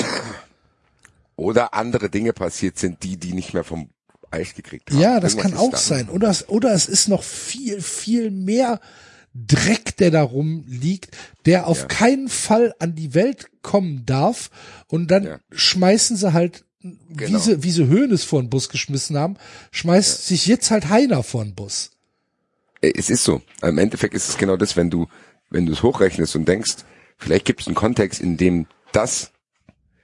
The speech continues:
Speaker 1: das harmloseste ist, was
Speaker 2: Ja.
Speaker 1: den F C Bayern beschmutzen kann, dann müsste man den Originalschmutz mal sehen.
Speaker 2: So dass vielleicht keiner mehr tiefer dickt, weil das jetzt die große Story mit Oliver Kahn ist.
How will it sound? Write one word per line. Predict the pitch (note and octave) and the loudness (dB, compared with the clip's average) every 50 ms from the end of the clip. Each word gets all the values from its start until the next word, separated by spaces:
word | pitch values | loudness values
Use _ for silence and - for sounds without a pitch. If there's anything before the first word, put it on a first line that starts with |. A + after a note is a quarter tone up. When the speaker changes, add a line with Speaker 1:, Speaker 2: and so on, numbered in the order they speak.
| _ _ _ _ _ _ - - | _ _ _ _ _ _ -14 -6
Speaker 1:
das | - D#2+ D#2+ - | -4 -4 -2 0
harmloseste | D#2+ G2+ A#2+ B2 G#2+ E2+ D#2 D#2 D2 C#2+ - - | 2 2 2 2 2 2 2 2 0 0 0 0
ist, | E2 - - | 2 4 6
was | - E3 | 6 8
Speaker 2:
Ja. | G#3+ G3+ | 8 6
Speaker 1:
den | C#3 G#2+ | 4 2
F | - | 0
C | - - - | 0 0 0
Bayern | - E2+ G2 G2 E2+ | 2 0 0 0 -2
beschmutzen | - - - - D#2+ - - - C#2+ | -2 -2 -2 -2 -2 -2 -2 -4 -2
kann, | C2 D2 B1+ A#1+ B1 - _ _ _ _ _ _ _ _ _ _ _ _ _ _ _ | -2 -4 -4 -6 -8 -14 _ _ _ _ _ _ _ _ _ _ _ _ _ _ _
dann | - G#1 A#1 D#2 E2 D2+ E2 | -6 -4 -2 -2 -4 -4 -6
müsste | D2 D#2+ D#2+ E2+ F#2 - - - G2+ | -6 -4 -2 0 0 0 0 2 4
man | F#2+ F#2+ F#2+ | 4 4 4
den | F#2 E2+ | 2 2
Originalschmutz | D#2+ F2 E2 D#2 E2+ A2 A#2+ - - - - - - | 2 2 2 4 4 2 2 0 -2 -4 -6 -6 -6
mal | B1 A#1+ - | -6 -6 -4
sehen. | A#1+ A#1 G1+ - _ _ _ _ _ _ _ _ _ _ _ _ _ _ _ _ _ _ _ _ _ _ _ _ _ _ _ _ _ _ _ _ _ _ _ _ _ _ _ _ _ _ _ _ _ _ _ _ _ _ _ _ | -4 -6 -8 -8 _ _ _ _ _ _ _ _ _ _ _ _ _ _ _ _ _ _ _ _ _ _ _ _ _ _ _ _ _ _ _ _ _ _ _ _ _ _ _ _ _ _ _ _ _ _ _ _ _ _ _ _
Speaker 2:
So | _ - - C3+ | _ -4 -2 0
dass | B2+ D#3 D3 - - - - | 2 2 2 2 0 -2 -6
vielleicht | - - D#3 C#3+ D3+ F3+ F#3+ - - | -2 0 2 4 4 4 2 0 -4
keiner | - - F#3 G3+ G#3 G#3+ G3 | -2 0 2 4 4 2 2
mehr | F3+ F3+ F3 E3+ | 2 0 -2 -2
tiefer | - - G3+ G3+ - - F3 | -4 -4 -4 -4 0 0 0
dickt, | C#3 A2+ - G3+ G#3 - - - - - | 0 2 2 2 2 2 -2 -10 -4 0
weil | - E3 D#3+ D3 | 2 2 2 4
das | C3 E3 F#3+ - - - - | 2 2 2 2 0 0 -2
jetzt | F3+ F3 - - - | -2 -2 -2 -4 -6
die | E3 C#3 | -8 -6
große | C#3+ D#3+ F#3+ F#3 - E3+ | -2 0 0 0 0 -2
Story | - - - G3 F#3 F#3+ | -2 0 0 2 2 2
mit | D#3 C#3+ - C3 | 0 -2 -2 -2
Oliver | D3 D#3 D#3+ D3+ D3 D3 | 0 0 2 2 0 0
Kahn | - - F#3 F#3+ F#3 C3+ | 0 0 2 2 0 0
ist. | A2 - A2+ - - - - | -4 -8 -10 -10 -10 -12 -14